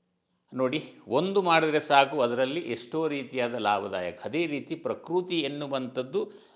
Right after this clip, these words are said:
ಅತ್ಯಂತ ಅದ್ಭುತ. ನಮ್ಮ ದೇಹನ ಪ್ರಕೃತಿ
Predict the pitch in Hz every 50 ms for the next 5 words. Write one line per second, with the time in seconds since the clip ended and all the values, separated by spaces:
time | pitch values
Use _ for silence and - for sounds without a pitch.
0 | _ - - _ _ _ _ _ _ - - 226 240 233 208 - - 147 143 135
1 | 123 131 120 - 110 - 110 110 131 147 175 190 196 160 156 175 190 202 196 190
2 | 190 190 180 - 147 139 - 139 135 127 - - - - _